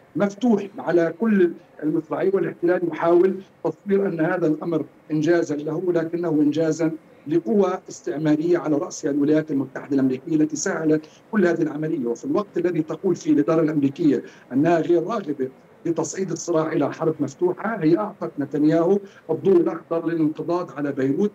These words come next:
بعد أن أتم مهمته في قطاع غزة، وغطت ذلك من خلال مفاوضات طويلة، آه، آه، حاولت أن تخفف من حدة الضغوط الدولية والإقليمية على الولايات المتحدة الأمريكية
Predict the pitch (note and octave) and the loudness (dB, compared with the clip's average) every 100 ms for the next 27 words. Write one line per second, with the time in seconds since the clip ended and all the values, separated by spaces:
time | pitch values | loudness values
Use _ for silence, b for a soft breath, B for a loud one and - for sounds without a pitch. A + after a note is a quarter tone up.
0 | - F3 D#3+ F#3 F#3+ B B E3+ F#3+ D#3+ | -4 -4 -2 -2 -4 B B -2 0 2
1 | G#3 G3+ E3 D3+ D#3 F3 D#3+ C#3 D3+ D3+ | 4 4 4 0 0 -2 0 -2 -2 -4
2 | D#3 C#3+ C3 F3 - G#3+ G#3+ B - D#3 | -4 -4 -4 -4 0 0 0 B -2 0
3 | D#3+ A#3 - F3+ G3+ G3+ G3 - E3 - | 2 -2 -2 -4 0 0 0 -2 -6 -2
4 | F3+ F#3+ F#3 D#3+ E3 D#3+ D#3 G#3 F3+ - | 0 0 -2 -4 0 2 2 0 -2 -4
5 | D#3 F3+ G#3+ G3+ G#3 - b - D#3 F3 | -2 0 2 2 2 -2 b -6 0 0
6 | F3 D#3+ D#3 E3 - A3 G#3 G3 G3 F3+ | 0 -4 -4 -4 -2 -2 0 -2 -6 -10
7 | D#3+ E3+ A#3+ - F3 D#3+ D3+ - - E3+ | -10 -6 -6 -4 -6 -2 -2 -2 -4 0
8 | E3+ - b b F3 D#3+ E3+ G3 G#3 E3+ | 0 -2 b b -2 4 4 4 2 0
9 | - D#3 D#3 F#3 E3+ D#3+ F3 - E3 E3 | 2 4 4 4 4 2 0 -4 -10 -4
10 | F3 E3 D#3 F3 D#3 D#3+ E3 E3 D#3+ D3+ | 2 2 2 2 4 4 2 0 -2 -4
11 | C#3+ C3+ D3 D3 D3+ D3+ F3 F3 | -4 -6 -2 -2 -2 -4 0 0